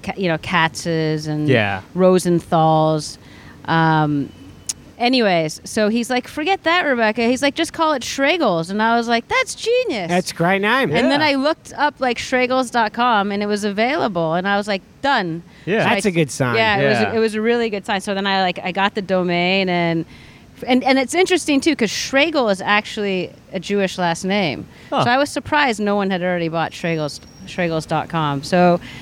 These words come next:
Speaker 1: yeah, then the rest was sort of history. And then I decided that there would be no bagels in Hong Kong. There would only be Schregels.
Speaker 2: Wow,
Speaker 1: So that,
Speaker 2: you're gonna redefine
Speaker 1: that
Speaker 2: the
Speaker 1: was, <laughs> that, that was
Speaker 2: Dude,
Speaker 1: the goal.
Speaker 2: you actually could do that. You
Speaker 1: That
Speaker 2: could
Speaker 1: was the
Speaker 2: actually
Speaker 1: goal.
Speaker 3: Yeah, that's what is that synecdoche, where you just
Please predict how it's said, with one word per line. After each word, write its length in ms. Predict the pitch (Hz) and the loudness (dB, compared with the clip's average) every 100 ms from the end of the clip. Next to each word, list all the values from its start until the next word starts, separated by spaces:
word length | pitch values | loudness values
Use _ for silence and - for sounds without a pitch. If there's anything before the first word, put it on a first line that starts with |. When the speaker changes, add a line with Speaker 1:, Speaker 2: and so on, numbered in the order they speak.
| - 220 | -10 -2
Speaker 1:
yeah, 180 | 254 | 0
then 180 | 214 208 | 2 0
the 100 | 196 | 0
rest 220 | 196 214 | 0 -2
was 100 | 208 | -8
sort 180 | - 202 | -6 -4
of 60 | 180 | -4
history. 420 | 208 - 180 156 | -4 -4 -2 0
And 160 | 170 196 | 0 2
then 80 | 214 | 4
I 120 | 208 | 2
decided 840 | 202 - 208 220 202 180 170 160 - - - - 180 | -2 -2 2 4 2 2 0 -4 -14 -20 -20 -8 0
that 380 | 180 170 160 - | 2 2 0 -2
there 180 | 196 190 | 2 2
would 200 | 202 202 | 2 0
be 140 | 202 | -2
no 180 | 185 180 | 0 0
bagels 460 | 170 170 175 175 170 | 0 -2 0 -2 -4
in 80 | 160 | -6
Hong 240 | 160 147 | -4 -4
Kong. 340 | 156 139 139 143 | -4 -4 -4 -4
There 100 | 156 | -2
would 140 | 156 | -2
only 360 | - 170 165 156 | 0 2 4 2
be 180 | 151 | 0
Schregels. 760 | 151 - 156 147 131 98 - - - - - | -2 0 0 2 0 -2 -8 -18 -20 -12 -6
Speaker 2:
Wow, 320 | 113 117 123 | 0 2 4
Speaker 1:
So 80 | 123 | 4
that, 200 | 196 127 | 2 0
Speaker 2:
you're 80 | |
gonna 180 | 139 147 127 | -2 -2 -2
redefine 220 | 135 135 | -4 0
Speaker 1:
that 220 | 233 233 | 2 2
Speaker 2:
the 60 | - | 0
Speaker 1:
was, 100 | 226 | 0
<laughs> 80 | 240 | 0
that, 140 | 254 269 - 294 | 0 -4 -16 -4
that 160 | 269 285 | 0 2
was 140 | 285 | 0
Speaker 2:
Dude, 80 | 262 | 0
Speaker 1:
the 80 | 254 | 0
goal. 420 | 247 240 196 160 | 2 2 2 0
Speaker 2:
you 160 | 175 269 | 0 0
actually 280 | 294 277 | 0 -4
could 200 | 175 208 165 | -2 -2 0
do 180 | 185 | 0
that. 200 | 156 117 | 2 0
You 60 | 139 | 0
Speaker 1:
That 100 | 214 | 0
Speaker 2:
could 80 | 202 | 2
Speaker 1:
was 60 | 190 | 2
the 60 | 214 | 0
Speaker 2:
actually 60 | 196 | 2
Speaker 1:
goal. 100 | 202 | 2
Speaker 3:
Yeah, 120 | 180 | 2
that's 200 | 180 156 | 2 0
what 120 | 202 | 0
is 80 | 196 | 0
that 140 | 180 160 | 0 0
synecdoche, 800 | - 160 165 - 180 - 190 180 - | 0 0 0 0 -4 0 -2 -2 -6
where 180 | 147 160 | -2 0
you 160 | 151 | 0
just 200 | 135 123 | -2 -4